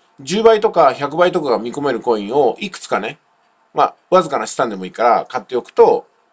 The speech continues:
急激な上昇で利益を得ることができるわけなんですよ。で、これ急激な上昇っつっても、もともとは、もっともっとね、百倍ぐらいの値段がついてたコインですから、それが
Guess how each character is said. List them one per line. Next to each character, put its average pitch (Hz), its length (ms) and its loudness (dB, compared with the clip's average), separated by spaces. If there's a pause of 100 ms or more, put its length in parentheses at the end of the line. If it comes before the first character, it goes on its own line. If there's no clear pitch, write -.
(540)
急 185 160 0
激 151 200 -4
な 156 100 4
上 139 220 0
昇 139 160 -2
で 185 160 2
利 139 120 0
益 104 140 0
を 92 60 0
得 101 100 -2
る 92 80 -8
こ 85 80 -12
と 80 80 -16
が 71 100 -14
で 95 120 -12
き 101 80 -12
る 90 80 -6
わ - 40 -8
け - 100 -20
な - 60 -20
ん - 40 -20
で - 80 -20
す - 60 -14
よ。 - 60 -20 (600)
で、 165 100 -4
こ 190 100 2
れ 180 80 2
急 233 200 -4
激 233 180 -4
な 226 100 4
上 202 200 0
昇 196 140 -4
っ - 20 -8
つ - 80 -10
っ - 20 -14
て 165 100 -2
も、 120 240 0
も 156 200 -2
と 240 80 0
も 262 100 0
と 254 140 4
は、 127 280 4 (520)
も 214 100 4
っ - 20 4
と 214 120 0
も 202 80 0
っ - 20 -12
と 127 80 -4
ね、 107 240 -4 (220)
百 185 260 -2
倍 254 160 4
ぐ 262 80 -2
ら 233 100 4
い 127 60 0
の 101 160 -6
値 123 120 -2
段 135 140 0
が 131 80 -6
つ 135 100 -6
い 131 60 -6
て - 60 -6
た - 80 -6
コ 123 160 -2
イ 110 60 -2
ン 101 40 -6
で 90 80 -8
す - 120 -6
か 131 80 -4
ら、 131 280 2
そ - 140 -2
れ 220 120 6
が 202 340 2